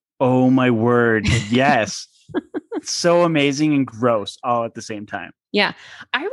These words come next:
Speaker 2: remember, like, years ago watching something on, like, E S P N two. It wasn't the Nathan's hot dog eating contest, but it was
Speaker 1: Uh-huh.
Speaker 2: something similar where these people were eating, like, a ridiculous amount of, um,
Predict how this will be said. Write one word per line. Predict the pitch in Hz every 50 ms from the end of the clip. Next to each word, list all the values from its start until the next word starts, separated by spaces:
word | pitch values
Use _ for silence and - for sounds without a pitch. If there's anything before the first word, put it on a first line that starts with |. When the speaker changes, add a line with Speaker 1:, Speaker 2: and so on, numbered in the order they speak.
| 554 494
Speaker 2:
remember, | 427 320 302 277 254 247 240 226 208 -
like, | - 165 - 180 - _
years | - 196 202 214 240 262 247 220
ago | 214 196 190 185 180 180 180 170 170 170
watching | 170 175 185 190 - - 214 196 190
something | 180 - 185 190 - 196 185
on, | 180 170 170
like, | 170 170 170 -
E | 175 185 185
S | 196 180 -
P | - - 190 180
N | 180 180 175 175 165
two. | - - 175 170 175 175 175 180 -
It | 202 180
wasn't | 185 208 247 277 - 294 277
the | 240
Nathan's | 202 190 180 180 180 175 170 165
hot | 170 160 165 -
dog | 185 185 190 190
eating | 214 214 214 208
contest, | - - 214 214 220 - 220 220 220 - -
but | - 190 180
it | 180 170
was | 180 180 175
Speaker 1:
Uh-huh. | 110 - 113 107 117 - _ _ _ _ _ -
Speaker 2:
something | - 208 208 208 208 196 190
similar | 185 - - 190 180 185 190 190 185 185 190
where | 180 170 170
these | 160 160 170 -
people | - - 180 185 190 180
were | 170 170 170 170
eating, | 160 - 175 175 180 180 175 175
like, | 170 160 156 - - _ _ -
a | 190 185 180 175 170
ridiculous | 170 175 175 156 165 160 - - 170 165 170 - -
amount | 175 170 165 165 160
of, | 165 160 156 160 156 _ _ _ _ _ _ _ -
um, | - 175 165 160 156 156 156 - -